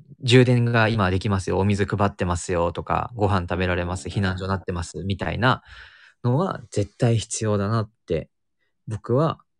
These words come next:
Speaker 1: 思いますね。だからその違いがあるかなっていうふうに思います。で、どんな人が向いてるかに関しては別にこの二つは違いはないけど、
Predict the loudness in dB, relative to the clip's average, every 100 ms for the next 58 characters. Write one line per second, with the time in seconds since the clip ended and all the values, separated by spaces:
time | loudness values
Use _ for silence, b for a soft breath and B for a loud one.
0 | _ -4 -2 0 -2 -4 -6 -6 -4 -4
1 | -6 _ -2 2 0 0 0 0 0 -2
2 | 0 2 4 2 0 0 0 -2 -8 _
3 | -4 -2 -2 -4 -4 -8 _ B B B
4 | B B _ _ -2 0 0 0 -4 -6
5 | -12 _ -8 0 2 2 2 2 0 0
6 | 2 2 2 2 2 2 0 -2 -2 0
7 | -2 -2 -4 2 2 0 -2 0 0 -2
8 | -2 -2 -2 -4 -2 2 4 4 0 B
9 | B B B -6 -2 0 2 2 2 4
10 | 2 2 2 4 4 2